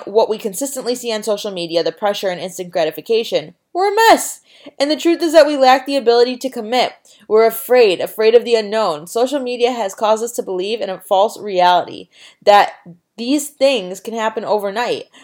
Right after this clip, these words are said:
While it might for some people, it doesn't for most, and that's normal. And this all goes back to this comparison game that we're playing. So this is what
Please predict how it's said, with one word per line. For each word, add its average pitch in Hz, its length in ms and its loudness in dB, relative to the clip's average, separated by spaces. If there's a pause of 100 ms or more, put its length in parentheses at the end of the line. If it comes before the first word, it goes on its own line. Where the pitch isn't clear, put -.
(120)
While 208 180 6
it 208 220 2
might 226 240 0
for 233 120 -4
some 226 220 -6
people, 185 400 -2
it 190 140 -2
doesn't 208 320 -2
for 214 100 -8
most, 180 300 -4
and 190 120 -10
that's 180 240 -6
normal. 202 420 -2
And 180 340 -8
this 208 160 -4 (100)
all 208 180 2
goes 208 200 -2
back 196 240 0
to - 80 -14
this 196 160 -12
comparison 196 760 -4
game 151 320 -6
that 135 160 -4
we're 151 100 -4
playing. 62 440 -16 (500)
So - 440 2 (920)
this 220 280 2
is 311 100 -2
what 233 260 4